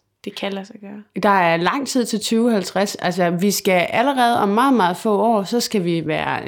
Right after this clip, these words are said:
Speaker 2: øh, hundrede procent, øh, vedvarende energi. Og ja, vi skal være, vi skal være fri for fossile brændstoffer i to tusind og halvtreds. Og det kan lade sig gøre. Folk er i gang med at opfinde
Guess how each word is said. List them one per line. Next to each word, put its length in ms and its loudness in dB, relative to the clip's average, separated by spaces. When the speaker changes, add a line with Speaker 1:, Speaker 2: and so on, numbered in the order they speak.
Speaker 2:
øh, 220 -6
hundrede 360 2
procent, 440 -4
øh, 220 -2
vedvarende 560 0
energi. 520 -2
Og 140 0
ja, 160 0
vi 120 -2
skal 260 -4
være, 320 -2
vi 60 -6
skal 180 -6
være 100 -4
fri 220 -6
for 200 -6
fossile 420 -6
brændstoffer 440 -6
i 60 -4
to 180 -6
tusind 220 -6
og 20 -2
halvtreds. 300 -6
Og 120 0
det 120 2
kan 120 0
lade 120 2
sig 120 -2
gøre. 320 -2
Folk 260 0
er 40 2
i 40 0
gang 200 0
med 80 2
at 100 0
opfinde 500 0